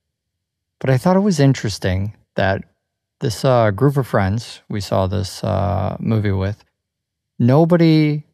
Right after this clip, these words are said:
and nobody at the theater standing outside the box office. I mean, this was one of the first times I saw a movie with, like, a giant group as an audience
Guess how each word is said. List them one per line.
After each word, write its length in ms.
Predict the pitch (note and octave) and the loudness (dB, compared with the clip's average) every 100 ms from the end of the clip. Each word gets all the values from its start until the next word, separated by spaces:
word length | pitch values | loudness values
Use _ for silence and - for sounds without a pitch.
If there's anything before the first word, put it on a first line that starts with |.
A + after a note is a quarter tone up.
| - | 0
and 180 | B2 | 2
nobody 260 | C#3 F#3 E3 | 4 4 4
at 120 | D3 | 4
the 100 | - | 0
theater 420 | F#2+ A#2+ A#2 A#2 | -2 2 4 2
standing 400 | G#2+ - G#2 G2+ | 0 0 0 2
outside 340 | G2 F#2+ A2 F#2+ | 0 -2 -2 -2
the 60 | |
box 380 | F2 F#2+ G2+ F#2 | -2 -2 -2 0
office. 260 | G#2+ G2+ F#2+ | 0 0 0
I 40 | |
mean, 200 | A2 B2 | 2 2
this 200 | C3 D3+ | 2 0
was 120 | E3 | 0
one 140 | D3+ C#3+ | 2 2
of 60 | G#2+ | 2
the 80 | |
first 260 | F#2 A#2 F#2+ | 0 0 0
times 220 | A2 G2+ | -2 0
I 80 | F#2+ | -2
saw 520 | F2+ G2+ F#2 F#2 G2 | -2 0 2 0 0
a 40 | F#2 | -2
movie 460 | F#2 G2 G#2 G2+ | 0 -2 0 0
with, 260 | F#2 F#2 F2 | 0 -2 -4
like, 280 | A2+ A2 F2+ | -4 -4 -2
a 60 | F#2+ | -4
giant 600 | E2+ B2 A#2 G2 - - | -2 0 0 -2 -8 -14
group 580 | G2+ G2 G#2+ F#2+ F#2+ - | -10 -4 -2 -2 -4 -8
as 220 | G#2 G2+ | -4 -4
an 100 | F#2+ | -2
audience 720 | F2+ F#2 F#2 F2+ F2+ - - | -2 -2 -4 -6 -8 -10 -16